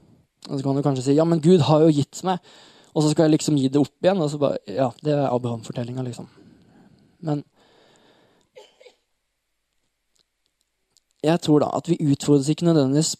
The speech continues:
på hva vi er villige til å gi opp. For det, det, det hadde vært en veldig kjip Gud. Hvis tilbedelse hadde vært å klare å gi opp så mye som mulig, eller så bøye seg så langt ned som overhodet mulig.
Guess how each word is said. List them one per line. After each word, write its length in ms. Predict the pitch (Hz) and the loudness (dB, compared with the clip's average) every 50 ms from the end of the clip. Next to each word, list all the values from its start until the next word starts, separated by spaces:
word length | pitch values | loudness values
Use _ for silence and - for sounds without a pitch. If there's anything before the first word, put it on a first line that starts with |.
| - | -4
på 160 | - 160 156 160 - - 147 | 0 2 2 2 0 -2 0
hva 160 | 139 135 131 | 2 2 4
vi 80 | 143 151 | 4 2
er 80 | 151 151 | 2 4
villige 300 | 165 156 131 127 123 - - | 2 2 2 2 -2 0 0
til 100 | 156 160 | 0 0
å 20 | 151 | 0
gi 100 | - 180 160 160 208 | -2 -4 -2 -4 -4
opp. 240 | - _ _ - - - _ _ _ _ _ _ _ _ _ _ _ _ _ _ _ _ _ _ _ _ _ - - _ - - | -6 _ _ -20 -20 -20 _ _ _ _ _ _ _ _ _ _ _ _ _ _ _ _ _ _ _ _ _ -20 -20 _ -10 -4
For 80 | 156 | -2
det, 80 | 143 147 165 175 170 156 147 | 0 2 2 0 -2 -2 -2
det, 100 | 139 143 175 180 165 | 0 0 0 -2 -2
det 80 | 160 | 0
hadde 140 | - 147 175 | 0 2 2
vært 140 | 156 - - 170 | 2 0 0 -2
en 80 | 175 | -2
veldig 220 | 175 139 127 147 170 | -2 -2 -2 -4 -6
kjip 440 | - - - - 160 190 - - - | -8 -10 -10 -8 -8 -8 -10 -10 -4
Gud. 240 | - 170 175 170 - 135 - _ _ _ _ _ _ _ _ _ _ _ _ _ _ _ _ _ _ _ _ _ _ _ _ _ _ _ _ _ _ _ - | 0 0 0 0 -2 -12 -20 _ _ _ _ _ _ _ _ _ _ _ _ _ _ _ _ _ _ _ _ _ _ _ _ _ _ _ _ _ _ _ -10
Hvis 140 | 160 156 - | -8 -4 -2
tilbedelse 560 | 185 175 143 147 127 123 131 139 139 - 151 | -2 0 2 2 2 2 2 0 0 2 2
hadde 140 | 143 147 139 | 2 4 2
vært 180 | 131 - - 151 | 2 0 -2 -8
å 60 | - _ _ _ _ - | -8 _ _ _ _ -6
klare 460 | - - 180 156 131 123 123 117 135 | 2 2 4 4 4 0 -2 0 0
å 20 | 135 | -2
gi 220 | 127 120 131 123 131 | 0 -2 -4 -4 -4
opp 140 | 139 - - | -4 -4 -6
så 140 | - - 160 | -6 -4 -4
mye 160 | 147 135 123 117 | -2 -2 -2 -4
som 160 | - - 151 135 | -4 -4 -2 -2
mulig, 100 | 127 131 | 0 0
eller 160 | 151 151 139 | 0 0 0
så 120 | 131 143 139 | 0 0 2
bøye 300 | 151 139 123 117 113 113 | 2 2 2 2 -2 -2
seg 100 | - 123 | -4 0
så 120 | - 147 139 | 2 2 2
langt 340 | 127 113 120 139 135 - - | 0 -2 -4 -8 -10 -10 -8
ned 160 | 131 120 120 | -8 -8 -8
som 140 | - 139 135 | -8 -6 -4
overhodet 380 | 135 139 135 147 139 127 131 135 | -4 -2 0 -2 -2 -2 -2 -6
mulig. 240 | 131 127 151 185 | -6 -6 -8 -10